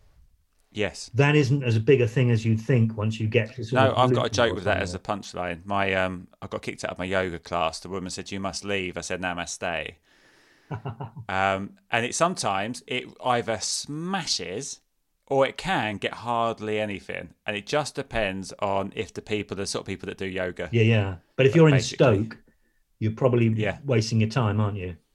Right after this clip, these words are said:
Speaker 1: Yeah, yeah. I mean, I still do it.
Speaker 2: Yeah, yeah.
Speaker 1: But,
Speaker 2: Well, my,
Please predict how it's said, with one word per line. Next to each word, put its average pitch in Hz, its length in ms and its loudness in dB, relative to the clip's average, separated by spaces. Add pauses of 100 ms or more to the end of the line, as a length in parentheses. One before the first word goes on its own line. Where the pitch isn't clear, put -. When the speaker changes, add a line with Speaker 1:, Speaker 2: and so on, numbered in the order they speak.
(560)
Speaker 1:
Yeah, 110 220 -2 (460)
yeah. 98 240 -2 (440)
I 120 80 2
mean, 131 80 2
I 120 80 4
still 101 200 -4
do 87 140 -12
it. 80 220 -8
Speaker 2:
Yeah, 127 140 6
yeah. 107 360 4 (100)
Speaker 1:
But, 104 420 2
Speaker 2:
Well, 156 100 6
my, 185 160 8